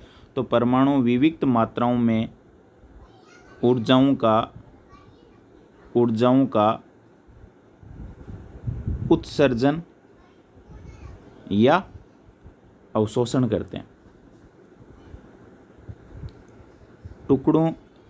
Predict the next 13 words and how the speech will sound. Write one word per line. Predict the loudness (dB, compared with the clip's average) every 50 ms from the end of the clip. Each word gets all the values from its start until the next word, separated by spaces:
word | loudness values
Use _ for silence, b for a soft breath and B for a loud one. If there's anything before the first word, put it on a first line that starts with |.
| -20 -20 -20 -20 -20 -20 _ _ _ -20 -20 -20 -20 -20 -20 -20 -20 -20 -20 -20 -6 0 2
या | 4 4 2
पैकेट्स | 2 2 0 0 2 0 -2 -2 -2 -2
के | 0 2 4
रूप | 4 2 0 -2
में | -4 -6 -6 -8 -12 -20 _ -20 -20 -20 -20 -20 -20 -20 _ -18 -18 -18 -18 -10 -4 -2
ऊर्जाओं | 0 0 2 2 4 4 2 2
का | 0 -2 -4 -6 -8 -16 -16 -12 -10
उत्सर्जन | -10 -8 -4 -2 -2 0 0 0 -2 -2 -2 -6 -12 -8 -2
या | 2 2 2
फिर | 2 2 0 0
अवशोषण | 0 0 0 0 0 -2 -2 0 -2 -2 -2 -4 -8 b b b b b b -4
करते | -2 -2 -2 -2 -6
हैं। | -6 -6